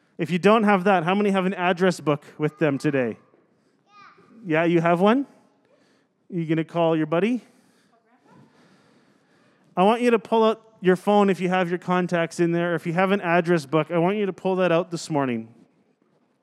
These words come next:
And as you pull that out, I want you to write down, either on your phone or if you have a piece of paper, or if you wanna do this later, that's fine. But as you do that, I want you to write down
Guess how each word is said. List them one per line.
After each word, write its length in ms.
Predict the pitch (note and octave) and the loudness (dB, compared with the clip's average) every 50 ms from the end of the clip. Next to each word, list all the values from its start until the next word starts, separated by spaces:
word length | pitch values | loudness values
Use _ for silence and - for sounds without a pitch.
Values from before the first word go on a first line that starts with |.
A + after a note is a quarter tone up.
| _ - - _ _ - - - - _ _ - | _ -20 -20 _ _ -20 -20 -20 -20 _ _ -2
And 180 | F3 F3 G3+ | 0 0 2
as 240 | G#3+ G#3 A#3 G#3+ F3+ | 4 4 2 2 0
you 60 | A3+ | -2
pull 220 | F#3 - A#3 B3 A#3+ | -4 0 0 2 2
that 160 | A#3+ A#3 A3 | 2 0 0
out, 180 | A3+ A#3 F#3+ | -2 -2 -4
I 60 | G3 G3+ | -4 -6
want 200 | G#3 A3 B3 B3 | -4 -4 -4 -2
you 80 | A#3+ | 0
to 80 | A3+ G#3 | 0 0
write 320 | G#3 G#3+ G#3+ G#3+ G#3 E3 | 2 0 0 -2 -2 -2
down, 560 | D#3+ F#3+ G3+ G3+ F#3+ F3 D#3 C#3 C3+ B2+ A2 - _ _ _ _ _ _ _ _ _ _ _ _ _ _ _ _ _ _ _ _ _ - | -2 0 2 2 2 2 0 0 -4 -6 -12 -20 _ _ _ _ _ _ _ _ _ _ _ _ _ _ _ _ _ _ _ _ _ -4
either 300 | G3+ G3+ G#3 G#3+ A3 G#3+ | 0 2 4 4 4 4
on 160 | G3+ G#3 G#3+ | 4 2 2
your 100 | G#3+ G3+ | 2 0
phone 380 | F#3+ - A3 A3+ A3 A3 A3 A3 | 0 0 2 4 4 4 2 0
or 20 | |
if 100 | G3 E3 | -2 -2
you 60 | F#3+ | -2
have 180 | F#3+ G#3 G#3+ G#3 | 0 0 0 0
a 60 | G#3 | 0
piece 240 | F#3 - G#3+ G3 - | -2 -6 -6 -8 -8
of 140 | F#3 - - | -12 -10 -8
paper, 480 | G3 G#3 G3+ G#3 G3+ G3+ G3+ G3 G#3 | -6 -6 -6 -4 -4 -2 -2 -2 -2
or 240 | - G3 F3+ F3+ F3+ | -2 0 0 0 0
if 100 | F3 - | -2 -4
you 80 | F#3+ F#3+ | -4 -2
wanna 220 | F#3+ G3 G3+ G3 | -2 0 -2 -2
do 160 | E3+ F#3 G3 | -2 -2 -2
this 200 | F#3+ F#3 F3 - | -2 -4 -4 -6
later, 380 | - F3 F#3 F#3+ G3 G3+ G3+ F#3 | -6 -4 0 0 0 0 0 -2
that's 240 | F#3 F3+ F3 - - | -2 -4 -6 -6 -10
fine. 500 | - - F#3 F#3 F#3 G3 G3+ G3+ G#3 G3 _ _ _ _ _ _ _ _ _ _ _ - | -10 -6 -4 -2 -2 -2 -4 -4 -6 -10 _ _ _ _ _ _ _ _ _ _ _ -10
But 100 | G3 F3+ | -6 -4
as 260 | F#3+ F#3+ A3 G#3+ F3+ | -2 0 0 0 0
you 120 | G#3 G#3 | -2 -2
do 200 | E3 F#3 G#3 G#3 F#3+ | 0 0 0 2 4
that, 520 | G3 E3+ D3 C3 B2 - - _ _ _ _ _ _ _ _ _ _ _ _ _ _ _ _ _ _ _ _ _ _ _ _ - | 4 4 2 2 -2 -6 -16 _ _ _ _ _ _ _ _ _ _ _ _ _ _ _ _ _ _ _ _ _ _ _ _ -6
I 60 | F#3+ F3+ | -2 0
want 240 | F#3+ G#3 A3+ G#3+ | 2 2 2 2
you 120 | A3 A3 A3 | 2 2 4
to 120 | G#3 G3+ G3 - - _ _ _ _ _ _ | 4 4 2 0 -6 _ _ _ _ _ _
write 380 | G3 E3+ D#3 G3 A3+ A#3+ G3+ F3+ | -6 0 0 2 2 0 -2 -4
down 400 | A3 A3 G#3+ G#3 G#3 G#3 G#3+ | -2 0 2 2 2 0 -2